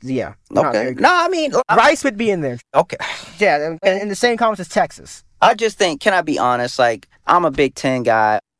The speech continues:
Speaker 2: Both were born in Michigan. Go Blue. But
Speaker 1: Mm-hmm.
Speaker 2: I don't, the Southern Cal and U C L A hate
Speaker 1: Oh,
Speaker 2: it.
Speaker 1: it, yeah, it doesn't
Speaker 2: I
Speaker 1: make
Speaker 2: hate
Speaker 1: much
Speaker 2: it.
Speaker 1: sense.
Speaker 2: I hate it.
Speaker 1: Oh,
Speaker 2: No,
Speaker 1: I know, yeah.
Speaker 2: like, it used to be something cool when I was younger. Kids gather around.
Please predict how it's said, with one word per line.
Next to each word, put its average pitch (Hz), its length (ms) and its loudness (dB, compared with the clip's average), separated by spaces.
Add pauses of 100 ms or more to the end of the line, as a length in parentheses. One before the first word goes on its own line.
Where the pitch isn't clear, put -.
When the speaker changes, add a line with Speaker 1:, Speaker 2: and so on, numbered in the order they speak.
(120)
Speaker 2:
Both 143 220 2
were 127 80 -6
born 127 260 0
in 107 120 -4
Michigan. 101 600 -10
Go 113 220 0
Blue. 101 400 -4 (560)
But 113 420 2
Speaker 1:
Mm-hmm. 147 160 -12 (1040)
Speaker 2:
I 117 140 4
don't, 127 140 0 (340)
the 110 180 2
Southern 143 500 -2
Cal 123 240 0
and 117 100 -6
U 117 80 -4
C - 140 -6
L 107 160 0
A 101 120 -2
hate 107 240 -4
Speaker 1:
Oh, 98 200 4
Speaker 2:
it. 180 120 0
Speaker 1:
it, 170 120 -12
yeah, 165 180 2
it 160 40 -2
doesn't 160 200 -4
Speaker 2:
I 135 40 0
Speaker 1:
make 139 60 -4
Speaker 2:
hate 151 120 0
Speaker 1:
much 113 80 -4
Speaker 2:
it. 92 40 -14
Speaker 1:
sense. 110 320 -14
Speaker 2:
I 190 140 -4
hate 320 200 2
it. - 120 0
Speaker 1:
Oh, - 60 0
Speaker 2:
No, 240 80 6
Speaker 1:
I 269 160 4
know, 262 120 2
yeah. 147 220 0
Speaker 2:
like, 240 160 2
it 240 80 -14
used 277 200 0
to 247 40 -8
be 262 100 2
something 220 400 0
cool 196 260 2
when 147 120 2
I 190 140 4
was 202 180 -4
younger. 151 320 -2
Kids 120 540 -4
gather 135 340 0
around. 90 300 -8